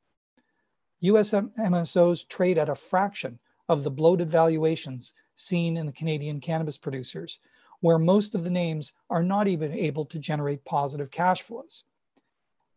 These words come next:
And yet we see many catalysts for the U S operators. First, very strong Q two financial results that came out mid-August show that the leading M S Os continue to generate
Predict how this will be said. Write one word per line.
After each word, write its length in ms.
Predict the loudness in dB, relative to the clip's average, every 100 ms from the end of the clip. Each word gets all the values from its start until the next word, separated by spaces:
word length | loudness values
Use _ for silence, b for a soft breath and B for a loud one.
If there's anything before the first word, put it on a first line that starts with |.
| 0
And 140 | 2
yet 160 | 2 2
we 160 | -2
see 280 | -2 -2 0
many 340 | 2 2 2 0
catalysts 840 | 0 2 4 2 -4 -12 -16 -20 _
for 220 | 2 2
the 80 | 4
U 240 | 4 4
S 160 | 4 6
operators. 720 | 6 4 -12 -14 -20 -20 -20 _ _ _ _
First, 580 | -4 4 4 4 -6 -14 _ _ _ _ _ _ _ _ -8
very 340 | 2 4 4
strong 540 | 0 2 4 2 0 -6 -6
Q 220 | -2 -2
two 460 | 0 0 2 0 -6 _ _ _
financial 480 | -6 0 2 2 2
results 400 | 2 2 0 -2
that 220 | -4 -4
came 260 | -4 -2 0
out 220 | -2 -2
mid-August 720 | -2 2 4 4 0 -6 -12 _ _ _ _ _ -8
show 240 | 4 6
that 160 | 6 4
the 100 | 2
leading 340 | 4 4 4
M 120 | 2
S 160 | 2 6
Os 240 | 6 6
continue 480 | 0 -8 -2 2 2
to 100 | 0
generate 540 | 2 2 2 -2 -4